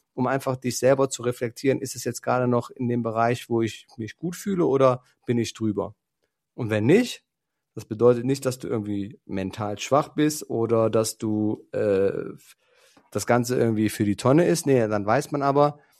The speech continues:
dass du physiologisch, also körperlich über dem Zielbereich bist. Das bedeutet, dass wir dann schon aus dieser Schwelle irgendwie rauskommen, weil unser Körper dann deutlich mehr in der Anstrengung ist und dann, dass wir dann eher im roten Bereich unterwegs sind.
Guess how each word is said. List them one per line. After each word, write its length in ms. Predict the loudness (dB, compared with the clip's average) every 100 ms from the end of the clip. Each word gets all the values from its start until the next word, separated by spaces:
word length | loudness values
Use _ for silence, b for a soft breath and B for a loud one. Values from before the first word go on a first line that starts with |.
| b _
dass 260 | -2 -2 -2
du 400 | 0 0 -2 -6 _ _ _ _ _ _
physiologisch, 1200 | -14 -2 0 0 2 6 6 6 4 2 -4 -6
also 260 | -6 -8
körperlich 1040 | -8 -4 0 0 0 0 0 -2 -4 -10 _ _ _ _ -10
über 360 | -6 2 2
dem 240 | 2 -2 -4
Zielbereich 960 | -8 -4 -4 0 0 2 -2 -4 -8 -4
bist. 460 | -4 -4 -12 -20 _ _ _ -10
Das 140 | -8
bedeutet, 400 | -2 4 4 4
dass 160 | -2 -2
wir 60 |
dann 160 | -2 -2
schon 200 | -4 -4
aus 140 | -6
dieser 300 | -4 -2 -2
Schwelle 640 | -2 -6 -2 2 4 4 0 B B -4
irgendwie 340 | 0 0 0
rauskommen, 600 | 4 4 2 -2 -2 0
weil 120 | -2
unser 220 | -2 -4
Körper 360 | -2 0 0 0
dann 180 | 0 2
deutlich 460 | 4 4 0 -6
mehr 300 | -4 -2 -2
in 100 | 0
der 120 | 0 0
Anstrengung 420 | 0 -4 -4 -4
ist 160 | -6
und 80 | -6
dann, 180 | -6 -6
dass 220 | -6 -8
wir 60 | -6
dann 160 | -6 -6
eher 180 | -6
im 100 | -6
roten 280 | -6 -6 -8
Bereich 300 | -10 -12 -14
unterwegs 420 | -18 -20 -18 -20
sind. 200 | -20 _